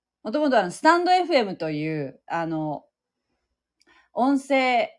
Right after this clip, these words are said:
配信のアプリがあるんですけどね。インターネットラジオみたいな。それで、えー、配信してます。今もう、大体もう、そっちの方がメインになってるんですけれども。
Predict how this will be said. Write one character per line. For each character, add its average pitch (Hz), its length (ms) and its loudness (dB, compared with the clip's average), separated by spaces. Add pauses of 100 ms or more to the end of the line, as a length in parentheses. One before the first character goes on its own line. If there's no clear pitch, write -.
(120)
配 233 300 2
信 156 320 -8
の 165 360 -2 (140)
ア 185 140 -4
プ 185 100 -12
リ 156 100 -8
が 147 100 -4
あ 156 40 -6
る 151 100 -8
ん 135 40 -12
で 139 100 -18
す - 80 -20
け 143 60 -18
ど 143 80 -14
ね。 262 340 -2 (220)
イ 185 120 -8
ン 185 60 -8
タ 180 120 2
ー - 20 -2
ネ 180 100 -4
ッ 165 60 -10
ト 170 100 -8
ラ 170 140 -2
ジ 143 100 -12
オ 143 60 -10
み 135 100 -12
た 139 120 -16
い - 40 -16
な。 - 140 -20 (800)
そ - 180 -10
れ 262 200 0
で、 247 100 2 (340)
え 180 540 -4 (600)
ー、 - 80 -18
配 202 200 -4
信 175 380 -8 (520)
し - 140 -20
て 202 80 -2
ま 175 180 -4
す。 - 300 -18
今 196 240 -4
も 151 440 -8
う、 - 40 -20
大 190 200 -2
体 302 160 4
も 180 440 -2 (480)
う、 - 20 -20 (100)
そ 214 100 -10
っ - 20 -16
ち 185 120 -14
の 208 120 -4
方 208 100 -2
が 170 80 -4
メ 185 200 -4
イ - 20 -4
ン 185 80 -4
に 156 60 -6
な 165 100 -4
っ 160 100 -14
て 156 80 -12
る 143 80 -10
ん 131 60 -16
で 135 60 -18
す - 80 -20
け 139 100 -14
れ 135 60 -14
ど - 80 -14
も。 147 280 -10